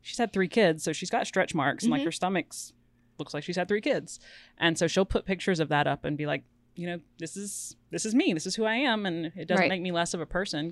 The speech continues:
Speaker 1: because, I mean, she's adorable, like, super freaking cute.
Speaker 2: Yeah, she is.
Speaker 1: Um, so it's nice to see, like, that curated life
Speaker 2: Mm-hmm.
Speaker 1: a-, and then kinda see a little behind the scenes, or, like, some of the stuff that most people are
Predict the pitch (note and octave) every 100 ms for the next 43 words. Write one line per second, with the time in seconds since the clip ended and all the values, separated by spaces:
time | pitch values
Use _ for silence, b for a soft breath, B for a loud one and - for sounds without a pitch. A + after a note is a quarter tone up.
0 | F#3 E3+ D#3 - b b b _ - D3
1 | - D3+ - - D3+ D3 D#3+ C3 B2+ C3+
2 | D3+ - - - _ - - A#3 G3 D3+
3 | - D#3+ D3 D3 F#3+ D#3+ - F#3+ - -
4 | D#3 - - F3 D3 C3+ F3 F#3+ F#3 F#3+
5 | F#3+ G3 - F#3+ - - F3+ E3 D#3 D#3
6 | _ _ _ _ _ - E3+ - _ _
7 | _ _ _ _ _ _ _ - - G#3+
8 | G3+ F3 E3 D#3 D3 D3+ D3+ - - _
9 | _ _ A3 G3 F#3+ F#3 - _ _ _
10 | - F#3 F3+ F3 E3 - A3+ - F#3 E3
11 | F#3 F3+ D#3 D#3 D#3 D3 - D3 C#3+ C#3
12 | - F#3 E3 D#3+ D#3 C#3+ - - E3+ -
13 | - C#3 C3+ G#2